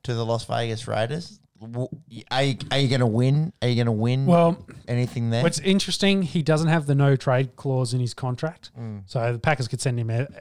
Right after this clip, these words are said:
Speaker 2: anywhere. He's just got the "I'll retire" clause and go do Jeopardy in my con-, <laughs> as in, like, I've got money, I've got fuck you money, and I can go wherever I want. You know,
Speaker 1: Mm.
Speaker 2: I'll fuck off. So if he, if he's not happy with going on the Raiders, he might be
Speaker 1: Mm.
Speaker 2: like, "Well, I don't wanna go there." Gruden, of course, loves him and wants him there.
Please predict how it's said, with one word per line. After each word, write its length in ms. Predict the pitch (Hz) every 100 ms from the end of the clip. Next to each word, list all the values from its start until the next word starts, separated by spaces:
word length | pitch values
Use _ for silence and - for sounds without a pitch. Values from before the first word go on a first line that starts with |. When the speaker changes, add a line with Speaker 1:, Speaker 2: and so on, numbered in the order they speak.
| - - _
Speaker 2:
anywhere. 380 | 147 131 104 101 -
He's 220 | 160 139
just 160 | 156
got 220 | - 143 -
the 200 | 139 135
"I'll 160 | 139 131
retire" 460 | 113 107 131 131 117
clause 460 | 123 107 110 -
and 200 | 175 120
go 140 | 117 113
do 140 | 107
Jeopardy 500 | 101 123 131 104 117
in 80 | 139
my 140 | 113
con-, 300 | 101 - 165 - 156 -
<laughs> 260 | - - -
as 180 | 135 127
in, 80 |
like, 180 | 131 123
I've 80 | 123
got 180 | 131 123
money, 240 | 123 131
I've 120 | 135
got 100 | 139
fuck 240 | - 135 -
you 100 | 127
money, 280 | 117 113 120
and 100 | 117
I 140 | 117
can 180 | 120 110 _ _ -
go 180 | 131 120
wherever 260 | 117 113
I 60 | 110
want. 220 | 120 143 - -
You 140 | 147
know, 60 | 113
Speaker 1:
Mm. 80 | 113
Speaker 2:
I'll 100 | 117
fuck 240 | 127 101
off. 260 | 131 110 - - - _
So 200 | - 120
if 80 | 123
he, 240 | 135 147
if 100 | 135
he's 120 | 151
not 120 | 143 123
happy 240 | 127 131
with 140 | 120
going 160 | 127 120
on 100 | 113
the 80 | 110
Raiders, 340 | 113 113 110
he 60 | 117
might 140 | 117
be 80 | 113
Speaker 1:
Mm. 60 | 117
Speaker 2:
like, 160 | 113 113
"Well, 140 | 110
I 60 | 113
don't 100 | 110
wanna 160 | 107
go 180 | 104 107
there." 240 | 104 104 - _ _ _ _
Gruden, 320 | 147 143 127
of 80 | 127
course, 300 | - 127 -
loves 260 | 127 117 117
him 140 | 123
and 100 | 117
wants 240 | 117 123 -
him 160 | 117
there. 340 | 117 143 180